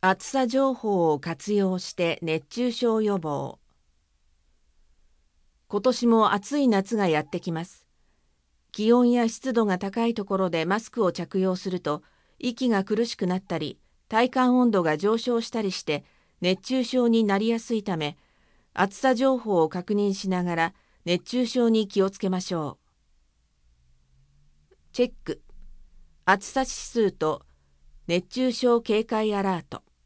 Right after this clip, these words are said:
四月から開始。気温、湿度、放射熱からなる熱中症の危険性を示す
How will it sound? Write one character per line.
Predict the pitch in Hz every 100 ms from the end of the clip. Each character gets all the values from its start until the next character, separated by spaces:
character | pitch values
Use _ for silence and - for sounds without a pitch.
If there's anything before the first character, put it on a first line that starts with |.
| _ _ _ _ _ _ _
四 | - 208
月 | 220 226
か | -
ら | 170 143
開 | 151 139
始。 | - 139 _ _ _ _ _ _ _ _ _ _ _ _ _ _ _ _ _ _ _ -
気 | - 208
温、 | 233 233 226
湿 | - - 240
度、 | 190 160 -
放 | - 233 254
射 | 277
熱 | 247 208 -
か | 180
ら | 170
な | 165 165
る | 143 - _ _ _ -
熱 | 196 196
中 | 240 254
症 | - 247 226
の | 220
危 | 208
険 | - 233 226
性 | - 233 220
を | 214
示 | - 208 196
す | - 143